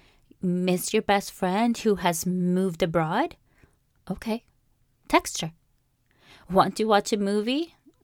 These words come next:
Ugh, get up, get dressed, look like a human. And then, oh,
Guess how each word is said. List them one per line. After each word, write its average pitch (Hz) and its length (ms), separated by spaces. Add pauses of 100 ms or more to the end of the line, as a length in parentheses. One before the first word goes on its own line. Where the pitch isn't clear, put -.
(200)
Ugh, 233 440 (180)
get 170 260 (140)
up, 202 400 (300)
get 185 200 (120)
dressed, 190 640 (120)
look 202 280
like 220 160
a 214 100
human. 196 580 (680)
And 220 180
then, 233 280 (840)
oh, 180 580